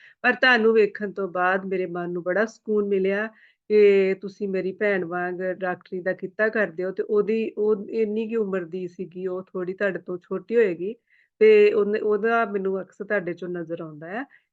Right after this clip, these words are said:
ਜਿਸ ਕਰਕੇ ਮੈਂ ਤੁਹਾਡੇ ਲਈ ਹਰ ਸੰਭਵ ਕੋਸ਼ਿਸ਼ ਕਰਨਾ ਚਾਹੁੰਦਾ ਹਾਂ ਕਿ ਤੁਹਾਡੀ ਮਦਦ ਕਰਾਂ ਤੇ ਮੈਂ ਤੁਹਾਡੇ ਕਿਤੇ ਜ਼ਿੰਦਗੀ 'ਚ ਕੰਮ ਆ ਸਕਾਂ ਤੇ ਮੈਂ ਖੁਸ਼ੀ ਮਹਿਸੂਸ ਕਰਾਂਗਾ।" ਤੇ ਇਹ ਚੀਜ਼ਾਂ ਜਿਹੜੀਆਂ ਨੇ ਪਾਲੀ ਵੇ-, ਪਾ-, ਅੰਤ ਵਿੱਚ ਲੇਖਕਾਂ ਨੇ ਇਹਨੂੰ ਸਾਡੇ,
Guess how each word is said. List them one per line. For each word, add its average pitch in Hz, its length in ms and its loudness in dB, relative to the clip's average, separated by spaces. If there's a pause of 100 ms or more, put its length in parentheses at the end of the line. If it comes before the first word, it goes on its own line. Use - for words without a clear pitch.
(100)
ਜਿਸ 220 200 4
ਕਰਕੇ 196 420 2
ਮੈਂ 190 140 -2
ਤੁਹਾਡੇ 185 360 -2
ਲਈ 185 140 -8
ਹਰ 214 300 -2 (140)
ਸੰਭਵ 220 460 0
ਕੋਸ਼ਿਸ਼ 202 440 -2
ਕਰਨਾ 180 320 -8
ਚਾਹੁੰਦਾ 175 360 -6
ਹਾਂ 185 180 -8
ਕਿ 202 120 -6
ਤੁਹਾਡੀ 196 320 -2
ਮਦਦ 165 360 -12
ਕਰਾਂ 180 360 -8 (420)
ਤੇ 214 180 8
ਮੈਂ 214 160 4
ਤੁਹਾਡੇ 208 300 0
ਕਿਤੇ 196 280 -6
ਜ਼ਿੰਦਗੀ 185 380 -4
'ਚ 190 180 -14
ਕੰਮ 190 300 -2
ਆ 196 120 0
ਸਕਾਂ 180 400 -8
ਤੇ 190 120 -12
ਮੈਂ 180 220 -8
ਖੁਸ਼ੀ 202 360 -4
ਮਹਿਸੂਸ 196 360 -8
ਕਰਾਂਗਾ।" 190 380 -6
ਤੇ 285 160 2
ਇਹ 302 40 0
ਚੀਜ਼ਾਂ 247 400 0
ਜਿਹੜੀਆਂ 240 340 -2
ਨੇ 269 80 -2
ਪਾਲੀ 214 500 0
ਵੇ-, 208 320 -4
ਪਾ-, 214 280 -2
ਅੰਤ 226 180 -6
ਵਿੱਚ 269 180 -6
ਲੇਖਕਾਂ 233 460 0
ਨੇ 240 100 -4
ਇਹਨੂੰ 247 180 -6
ਸਾਡੇ, 233 420 0